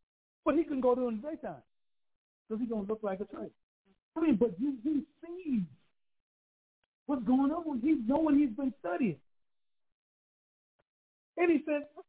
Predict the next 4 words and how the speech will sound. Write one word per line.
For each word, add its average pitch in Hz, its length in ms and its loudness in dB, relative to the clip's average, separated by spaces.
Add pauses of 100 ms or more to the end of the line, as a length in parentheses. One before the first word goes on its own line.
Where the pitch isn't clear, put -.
(1300)
"Let 466 80 -10 (680)
me 453 280 -2 (100)
find 330 200 4
out." 156 180 4